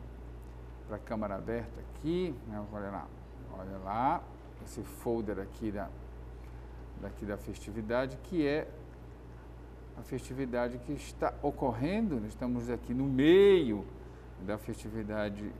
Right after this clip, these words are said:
de Santo Antônio, geralmente começa, geralmente começa dia primeiro, daqui dia primeiro a treze de junho, Santo Antônio de Lisboa, e embaixo há sempre uma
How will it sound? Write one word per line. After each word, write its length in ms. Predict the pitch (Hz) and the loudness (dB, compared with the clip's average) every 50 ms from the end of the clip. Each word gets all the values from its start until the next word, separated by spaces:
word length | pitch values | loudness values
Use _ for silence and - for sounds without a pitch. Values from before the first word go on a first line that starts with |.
| - - | -8 -8
de 100 | 117 113 | -8 -6
Santo 380 | - - - 104 - - - | -6 -6 -6 -6 -4 -2 -2
Antônio, 560 | 147 143 - - 135 139 143 151 170 180 190 180 - - - - - - - - - | -2 -2 -2 0 0 2 2 2 2 0 -2 -4 -6 -8 -12 -12 -12 -12 -12 -12 -6
geralmente 500 | - 139 143 143 139 120 123 127 120 - | -2 0 2 4 4 4 4 2 2 0
começa, 600 | - - 123 113 110 113 113 110 - - 107 - - - - - - - - - - - - - - - - - | -2 -4 -2 0 0 0 0 -2 -4 -4 -6 -6 -6 -8 -12 -12 -12 -12 -12 -12 -12 -12 -12 -12 -12 -12 -10 -8
geralmente 400 | 113 113 110 110 110 110 104 - | -6 -4 -2 -2 -2 -4 -4 -6
começa 440 | - - 107 107 107 101 - - 113 | -6 -4 -2 0 -2 -2 -2 -4 -6
dia 200 | 98 107 113 107 | -4 -2 -2 -2
primeiro, 720 | - - 98 98 95 107 120 139 143 147 139 127 120 104 98 - - - - - - - | -2 -2 -4 -2 0 2 4 6 6 6 6 4 2 0 -4 -6 -10 -12 -14 -14 -12 -12
daqui 220 | - - - 104 | -12 -10 -8 -8
dia 140 | 95 110 113 | -6 -6 -6
primeiro 480 | 104 - 120 120 120 135 156 160 156 - - | -4 -4 -2 0 2 2 2 2 0 -2 -2
a 100 | - 131 | -2 -2
treze 760 | 123 - - - 151 156 165 160 143 123 101 - - - - - - - - - - - - - - - - - | -2 -2 0 4 8 10 10 10 10 8 6 2 -2 -8 -8 -8 -8 -10 -10 -12 -12 -12 -12 -12 -12 -12 -10 -8
de 160 | 113 107 101 | -6 -4 -4
junho, 480 | 95 92 104 107 107 117 123 127 127 | -4 -4 -4 -2 0 0 2 2 0
Santo 380 | 120 - - 123 110 113 - 113 | -2 -4 -4 -4 -4 -4 -4 -4
Antônio 320 | 104 101 - 110 101 101 | -6 -4 -4 -6 -6 -4
de 140 | 98 101 107 | -4 -4 -4
Lisboa, 600 | 110 120 123 113 110 107 107 110 117 127 139 139 135 - - - - - - - - | -2 -2 -2 -4 -2 -2 0 2 4 4 2 2 0 -6 -12 -12 -14 -14 -12 -6 -2
e 80 | 117 117 | 0 0
embaixo 540 | 113 104 110 110 113 117 - - - 120 | 2 4 4 4 2 2 0 -4 -4 -2
há 200 | 107 104 107 113 113 - - - - - - - - - | 0 0 -2 -2 -4 -8 -12 -12 -12 -12 -12 -12 -12 -12
sempre 420 | - - - 104 101 98 110 110 | -10 -8 -6 -6 -4 -4 -4 -2
uma 340 | 107 107 104 104 110 113 | -2 0 0 0 -2 -4